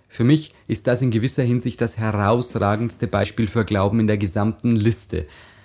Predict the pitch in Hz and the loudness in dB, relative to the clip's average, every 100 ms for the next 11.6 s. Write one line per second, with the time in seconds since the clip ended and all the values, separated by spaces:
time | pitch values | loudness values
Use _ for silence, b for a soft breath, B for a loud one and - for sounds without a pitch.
0 | B B B - 127 147 160 156 - 127 | B B B 0 0 0 -2 -4 -4 -2
1 | 135 - 123 - 107 98 117 127 - 107 | 0 0 -4 -2 2 4 4 2 0 -2
2 | - - 117 - 95 90 101 92 82 - | -4 -4 -2 0 0 2 2 0 -6 -10
3 | _ _ - 104 107 113 139 151 147 _ | _ _ -4 0 2 4 4 4 0 _
4 | _ - 127 143 127 107 98 120 113 107 | _ 0 2 2 2 4 2 2 0 0
5 | 107 110 - 101 110 127 98 95 - 117 | 0 -2 2 2 2 0 -4 -6 -2 -2
6 | 123 135 - - 135 131 - 139 123 123 | 0 -4 -8 -8 -6 -6 -4 -2 0 0
7 | 127 117 98 113 131 123 110 113 107 - | 2 0 0 0 -2 0 0 0 -2 0
8 | 113 127 - 113 104 92 98 104 113 113 | 0 0 -4 -4 -2 -2 0 0 0 0
9 | 101 101 104 - 90 104 143 127 113 120 | -2 0 -2 -4 -2 0 0 0 0 0
10 | 120 123 117 120 - 123 156 113 85 - | 0 2 0 -4 0 2 4 2 -2 -6
11 | 95 98 95 90 - 78 | -4 -2 -2 -4 -6 -10